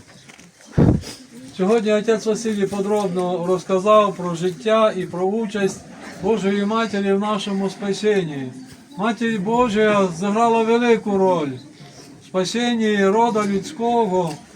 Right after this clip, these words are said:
тому що вона була обітована Богом ще в раї, що сім'я жени соте главу з-,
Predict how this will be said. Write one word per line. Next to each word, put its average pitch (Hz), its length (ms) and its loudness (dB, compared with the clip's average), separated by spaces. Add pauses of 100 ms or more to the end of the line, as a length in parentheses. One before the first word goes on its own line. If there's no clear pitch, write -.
(260)
тому 202 300 -2
що 196 540 0 (560)
вона 208 240 0
була 226 260 2
обітована 220 800 0 (100)
Богом 214 340 -2
ще - 200 -6
в 196 100 -2
раї, 220 460 -2 (340)
що 190 200 0
сім'я 226 520 -2
жени 208 360 -2
соте 202 280 -8
главу 196 540 -2
з-, - 160 -16